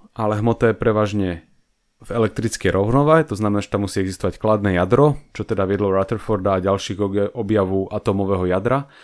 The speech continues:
A potom pochopenie toho, čo ten elektrón vlastne stvára v atomoch,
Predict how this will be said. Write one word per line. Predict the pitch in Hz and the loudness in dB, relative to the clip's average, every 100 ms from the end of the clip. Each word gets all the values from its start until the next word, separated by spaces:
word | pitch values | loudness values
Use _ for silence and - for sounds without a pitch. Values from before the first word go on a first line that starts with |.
| - _ _ _ _ | -20 _ _ _ _
A | 123 139 - | -4 -4 -6
potom | 143 151 151 135 - _ _ _ _ _ _ _ _ _ _ _ | -4 0 0 -2 -10 _ _ _ _ _ _ _ _ _ _ _
pochopenie | - 120 - 160 156 147 | -8 -4 -2 0 2 2
toho, | - 98 | 0 0
čo | 131 - | 0 0
ten | - 160 | -2 -2
elektrón | - 85 90 - 117 123 175 156 - | -4 -4 -4 -4 0 2 0 -4 -10
vlastne | 107 101 - 131 | -2 -2 0 -2
stvára | 113 - 92 87 87 110 139 | -4 -4 -2 0 0 -2 -2
v | - | -6
atomoch, | 90 104 98 135 156 | -6 -2 0 0 -2